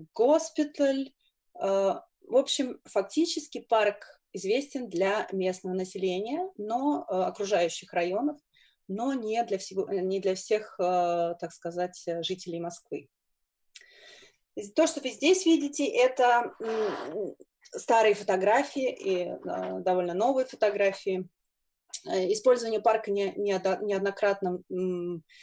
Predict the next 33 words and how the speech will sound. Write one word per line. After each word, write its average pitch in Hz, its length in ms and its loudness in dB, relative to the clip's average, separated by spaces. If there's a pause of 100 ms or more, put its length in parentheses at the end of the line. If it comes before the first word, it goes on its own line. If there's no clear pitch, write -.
(200)
менялось. 214 840 0
Э, 175 360 0 (400)
я 190 160 4
бы 190 60 0
сказала, 175 600 0
у 175 60 -6
него 180 220 -2
очень 185 260 -6
многослойная 175 640 -6
история, 285 300 2
которую 190 300 -4
мы 180 40 -2
сейчас - 280 -4
рассмотрим. 180 640 -4 (360)
Очень 285 260 4
интересно, 190 880 2
э, 185 80 -6
отметить, 185 720 0
что - 180 -8
всегда, 185 760 -2 (320)
безусловно, 202 600 0
была 175 220 -2
популярна 180 600 0
вода, 185 460 0
которой 196 380 -2
в, 175 320 -6
в 156 40 -14
Лефортовском 180 640 -4
парке 220 340 0
было 185 220 -2
много. 185 480 -2 (420)
Всегда 180 360 -2
много, 233 440 0